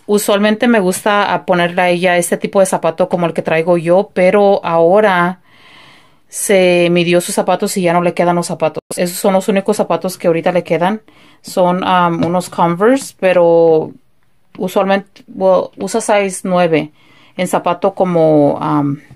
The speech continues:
flats. Y ya no le quedan, amigos, y se los acaba de comprar. So, ya, am, ya creció más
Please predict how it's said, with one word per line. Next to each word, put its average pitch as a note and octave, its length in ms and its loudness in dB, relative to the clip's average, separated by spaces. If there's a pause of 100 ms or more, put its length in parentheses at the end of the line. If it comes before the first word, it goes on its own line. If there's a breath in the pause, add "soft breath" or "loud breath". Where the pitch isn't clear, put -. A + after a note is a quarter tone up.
(100)
flats. - 640 -4 (840 loud breath)
Y G3 100 -2
ya F#3+ 120 2
no G3+ 60 2
le G#3 100 2
quedan, G3 200 2
amigos, E3+ 320 0
y F3+ 60 -2
se F3+ 100 -4
los F3 120 0
acaba E3+ 380 0
de F#3+ 100 2
comprar. E3 400 -2
So, - 180 -2
ya, F3+ 560 0 (300)
am, D#3 280 -2 (400 loud breath)
ya E3+ 220 -2
creció F#3 320 0
más E3+ 500 -4